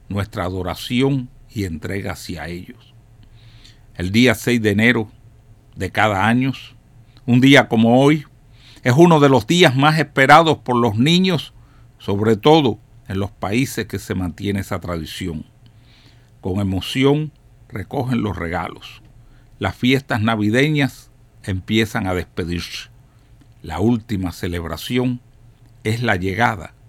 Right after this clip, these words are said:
de los Reyes Magos de Oriente el seis de enero. De ahí que todo es posible en Navidad. Y quienes vivimos en una Cuba,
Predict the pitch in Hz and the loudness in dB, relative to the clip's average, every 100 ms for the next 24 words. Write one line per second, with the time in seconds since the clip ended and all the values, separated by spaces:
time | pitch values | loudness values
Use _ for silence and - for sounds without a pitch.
0 | _ _ - 87 78 - 101 104 92 80 | _ _ -12 -10 -10 -10 -6 -4 -4 -8
1 | 95 92 90 90 - 80 87 120 127 120 | -8 -8 -8 -16 -16 -10 -4 0 0 -2
2 | 123 - _ _ _ _ _ _ 90 82 | -10 -14 _ _ _ _ _ _ -12 -12
3 | - 113 107 98 90 82 - - - - | -2 0 0 -4 -4 -8 -12 -20 -20 -20
4 | - - - _ _ _ 85 90 110 160 | -20 -20 -20 _ _ _ -8 -2 0 -2
5 | - - - _ _ _ - 101 - 156 | -6 -20 -20 _ _ _ -4 -4 0 0
6 | 135 87 - _ - _ - 107 101 - | 0 -4 -14 _ -20 _ -6 -4 -4 -6
7 | 98 - 131 101 95 - 90 87 80 78 | -8 -4 -4 -4 -6 -8 -8 -6 -6 -8
8 | 80 - - - - - - _ - _ | -8 -10 -12 -20 -20 -20 -20 _ -20 _
9 | - _ _ _ - 117 147 143 135 139 | -20 _ _ _ -10 -6 4 6 8 6
10 | 135 175 196 160 147 170 175 - 170 180 | 6 6 4 2 2 2 2 2 2 4
11 | 180 135 - | 8 6 6